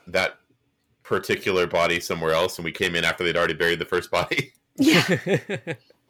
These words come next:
Speaker 3: Yeah, yeah, definitely. It could be that. Uh, and then Egwene does her job for the rest of the day. But, uh, Siuan Sanche is onto something. She,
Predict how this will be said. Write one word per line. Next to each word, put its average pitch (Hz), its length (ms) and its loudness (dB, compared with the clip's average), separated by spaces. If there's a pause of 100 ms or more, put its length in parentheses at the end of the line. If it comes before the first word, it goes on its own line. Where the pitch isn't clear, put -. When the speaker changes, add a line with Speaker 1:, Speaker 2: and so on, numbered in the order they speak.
(800)
Speaker 3:
Yeah, 120 340 2
yeah, 143 200 2 (140)
definitely. 113 340 -2
It 104 40 -4
could 127 140 -2
be 110 80 0
that. 98 280 -2 (760)
Uh, - 40 -4 (200)
and 139 140 0
then 165 80 4
Egwene 143 460 2 (240)
does 180 180 2
her 160 60 -4
job 147 240 4
for 135 60 -10
the 117 80 -4
rest 104 160 -6
of 107 80 -10
the 104 80 -8
day. 101 240 -8 (880)
But, 110 220 -2
uh, 113 280 -4 (140)
Siuan 196 300 0
Sanche 151 640 2
is 127 140 -6
onto 131 260 -2
something. 110 640 -2 (180)
She, 127 260 -8